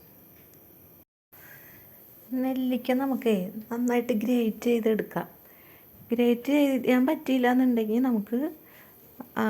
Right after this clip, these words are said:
മിക്സി ജാറിലിട്ടിട്ട് ഒന്ന് കറക്കിയെടുക്കുക. നന്നായിട്ട് അരയരുത്. കുറച്ച് ശർക്കര ട്ടോ. ശർക്കര നെല്ലിക്ക കുറച്ചുള്ള കാരണമാണ്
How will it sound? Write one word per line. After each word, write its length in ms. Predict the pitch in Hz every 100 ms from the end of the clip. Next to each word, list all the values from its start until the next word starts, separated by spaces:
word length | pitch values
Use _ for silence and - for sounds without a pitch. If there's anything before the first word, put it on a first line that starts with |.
| 208 208 208 220
മിക്സി 400 | 262 - - 220 208
ജാറിലിട്ടിട്ട് 560 | 196 185 208 202 202 202
ഒന്ന് 280 | 202 208 247 254 - - - 240
കറക്കിയെടുക്കുക. 680 | 220 196 - 214 - 175 -
നന്നായിട്ട് 420 | 180 196 233 240 254
അരയരുത്. 540 | 233 233 285 294 170 147 - _ _ - - - - - - - - -
കുറച്ച് 340 | 262 - - 254
ശർക്കര 480 | - 294 285 - 190 180 -
ട്ടോ. 100 | 180 160 165 -
ശർക്കര 500 | 226 226 - 226 226 247 269 277 254
നെല്ലിക്ക 320 | 262 247 247
കുറച്ചുള്ള 400 | 277 277 - 269 262
കാരണമാണ് 440 | 262 247 240 240